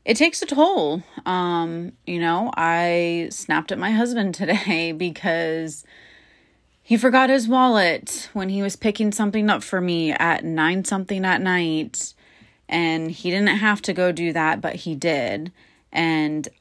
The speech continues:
I love him for it. And he knows that I appreciate him so much when it comes to these. And he knows how I get,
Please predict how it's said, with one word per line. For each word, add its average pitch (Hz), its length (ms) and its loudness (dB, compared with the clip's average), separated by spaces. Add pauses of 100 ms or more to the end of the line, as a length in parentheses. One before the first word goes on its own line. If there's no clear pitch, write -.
I 165 140 -2
love 165 300 2
him 170 220 -4
for 151 300 -4
it. - 300 -6
And 165 160 -6
he 175 160 -4
knows 170 460 -2
that 156 180 -4
I 151 100 0
appreciate 165 720 -6
him 160 260 -4
so 165 800 -4
much 165 760 -4 (440)
when 165 200 0
it - 120 -4
comes 165 280 -6
to 165 80 -6
these. 165 160 -4
And 185 100 -2
he 220 160 4
knows 214 300 2
how 170 240 -2
I 165 100 2
get, 151 460 -2